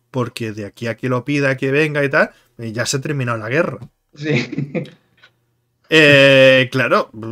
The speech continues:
Speaker 1: yo imagino que esto se lo lee en Manterola y se queda mi-, mi-, mirando a José de Marenco diciendo, "Pero si hemos salido no-, no-, nosotros tres veces con tres torpederos y un crucero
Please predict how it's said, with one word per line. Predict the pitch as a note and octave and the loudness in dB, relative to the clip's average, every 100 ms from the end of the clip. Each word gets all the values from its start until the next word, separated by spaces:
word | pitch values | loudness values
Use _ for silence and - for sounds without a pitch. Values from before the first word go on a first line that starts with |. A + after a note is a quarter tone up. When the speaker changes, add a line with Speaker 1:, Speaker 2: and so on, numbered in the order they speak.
| G#2+ A2+ A#2 | -12 -14 -12
Speaker 1:
yo | A#2 C3+ | -2 0
imagino | C3 C3+ B2+ F#3+ G#3 C3 | 2 0 0 0 0 0
que | B2 | -4
esto | - C3 | -4 -4
se | C3+ | -2
lo | B2+ | 0
lee | D3+ F#3+ - - | 0 0 -4 -12
en | C3 B2 A#2+ | -8 -6 -4
Manterola | A#2 A2+ A#2+ A#2 A2+ C3 E3 A3 - | -6 -6 -6 -6 -6 -2 -2 -4 -8
y | C3+ | -6
se | B2 | -6
queda | A#2+ A#2+ C#3 F#3+ - | -4 -2 0 -2 -4
mi-, | B2 A#2 B2 - | -10 -8 -12 -14
mi-, | A#2 | -12
mirando | A#2+ B2 A#2 B2 B2+ B2 B2 B2+ _ - _ - | -8 -8 -6 -6 -4 -2 -2 -4 _ -20 _ -8
a | C3+ | -6
José | - C#3 C#3+ | -2 0 2
de | C#3+ | 2
Marenco | C#3 C#3 F3+ - F3 | 2 0 -2 -2 0
diciendo, | A#2+ - G2+ G#2 _ _ _ _ | 0 -4 -16 -18 _ _ _ _
"Pero | - G#2 | -16 -12
si | - A#2+ | -8 -6
hemos | B2 C3 | -4 -2
salido | C3+ C3+ C#3+ C3 | -2 -2 -2 -4
no-, | C3 B2+ _ | -6 -10 _
no-, | B2 B2+ - _ | -10 -10 -10 _
nosotros | A#2 C3 C#3+ C#3 B2 | -12 -8 -6 -6 -6
tres | C3 A#2 | -6 -6
veces | C#3 C3 A#2 G#2 _ _ _ _ _ | -8 -6 -6 -6 _ _ _ _ _
con | B2+ A#2 | -8 -8
tres | - C#3 C3 | -6 -6 -4
torpederos | C#3 C3 C3 A#2+ C#3 C3 A#2+ - | -4 -4 -6 -4 -4 -4 -6 -8
y | C3 | -6
un | C3 | -6
crucero | B2+ C3+ B2+ C#3 C3+ B2 B2+ | -4 -6 -4 -4 -2 -4 -6